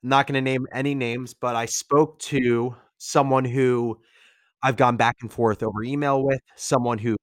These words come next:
is probably listening to this podcast right now, um, and someone who in my, in my mind is, like, the purest definition of hustle and going above and beyond. And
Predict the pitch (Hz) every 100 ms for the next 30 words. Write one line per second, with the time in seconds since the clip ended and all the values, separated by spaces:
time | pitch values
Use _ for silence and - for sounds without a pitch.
0 | _ _ - 113 - 151 131 127 123 131
1 | 117 113 117 127 120 120 117 131 110 -
2 | - 107 101 117 104 - 113 107 92 98
3 | 101 104 104 _ _ _ _ - 127 127
4 | - 135 123 - 143 143 147 135 135 127
5 | 117 117 117 120 - 113 110 110 120 131
6 | 127 87 113 104 110 98 - _ 104 117
7 | - - 131 127 - 123 117 110 101 -
8 | 127 127 - 107 101 90 - 110 - 127
9 | 120 98 104 104 101 101 98 - 107 101
10 | 98 92 90 85 85 85 _ - - -
11 | _ 117 131 127 120 110